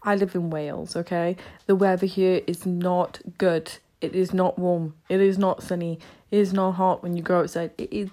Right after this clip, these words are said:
cold, man. It is cold. Um,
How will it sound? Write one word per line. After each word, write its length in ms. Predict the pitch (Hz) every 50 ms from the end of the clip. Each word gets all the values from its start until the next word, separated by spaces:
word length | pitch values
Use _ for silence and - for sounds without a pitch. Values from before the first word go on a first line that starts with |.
| - -
cold, 720 | - - - 202 214 226 233 233 233 233 233 233 226 220
man. 560 | 214 196 180 180 185 185 185 180 185 185 185 -
It 160 | - 208 208
is 220 | - - 185 185 -
cold. 640 | - - - 185 185 190 190 180 160 156 156 - - - - - - - - - - 190 -
Um, 400 | - 202 202 202 196 196 196 190